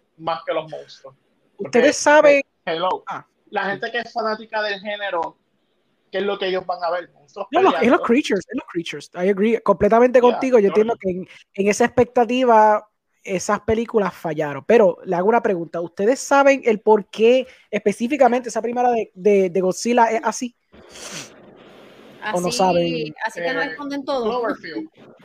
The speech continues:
Speaker 2: No, no fue por
Speaker 1: Cloverfield.
Speaker 2: Cloverfield. Fue por la película de Monsters, que es la película indie que hizo Gareth Edwards antes de, de que le diera Godzilla.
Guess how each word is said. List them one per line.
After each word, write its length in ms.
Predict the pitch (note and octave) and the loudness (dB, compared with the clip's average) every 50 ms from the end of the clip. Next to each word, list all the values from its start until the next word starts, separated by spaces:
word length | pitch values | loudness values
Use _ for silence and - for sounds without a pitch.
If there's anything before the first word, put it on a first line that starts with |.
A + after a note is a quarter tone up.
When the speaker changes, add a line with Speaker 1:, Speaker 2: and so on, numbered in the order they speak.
| - - - - - - - - | -20 -20 -20 -20 -20 -20 -12 -6
Speaker 2:
No, 220 | F#3 A3+ A#3 A3 | 2 4 6 6
no 80 | A3+ G#3+ | 6 6
fue 120 | B3 C4+ | 4 4
por 120 | D4 C#4 - | 4 4 4
Speaker 1:
Cloverfield. 560 | A#3+ A#3+ A#3 A#3 A3 - - F3 F3 E3 - | 6 6 8 8 6 4 -2 -8 -8 -8 -10
Speaker 2:
Cloverfield. 0 | _ _ - - _ _ - | _ _ -20 -20 _ _ -12
Fue 180 | - - G#3 G#3 | -2 0 2 2
por 100 | B3+ C4 | 4 4
la 80 | C4+ | 4
película 260 | C4+ C#4+ C#4 - - | 4 2 2 2 0
de 60 | - G#3 | 0 0
Monsters, 420 | G3 A#3+ C4+ - - G3+ F#3 - | 0 -2 -2 -2 -6 -8 -8 -6
que 60 | - | -4
es 40 | F#3 | -6
la 60 | F#3+ | -4
película 340 | - A3+ A#3+ - C4 A#3+ A3+ | -2 -2 -2 2 2 2 2
indie 320 | A3+ B3 B3+ B3 B3 B3 | 2 0 -4 -6 -8 -6
que 120 | A3 B3 A#3 | -2 -2 -2
hizo 180 | A3 - B3 | 0 0 -2
Gareth 320 | A3 A#3 A#3 A#3 A#3 - C4 | 2 4 4 4 4 4 4
Edwards 420 | C4 C4 A#3+ G#3+ G3+ G3+ F#3+ - - | 4 6 6 6 4 4 2 0 -6
antes 260 | F#3+ F#3+ F3+ A3 G#3+ | -6 -4 -2 -2 2
de, 260 | G3 A#3 G#3+ A3+ G#3 F3+ | 4 4 4 4 2 4
de 140 | F3 A3 G#3+ | 2 0 0
que 100 | - G#3+ | 2 0
le 100 | G3+ G3 | 0 2
diera 220 | G3 G3+ G3+ G#3 G#3 | 2 4 4 2 2
Godzilla. 480 | F#3 G3+ F#3+ - - E3 D3 C#3+ D3+ | 2 0 -2 -2 -6 -12 -12 -12 -14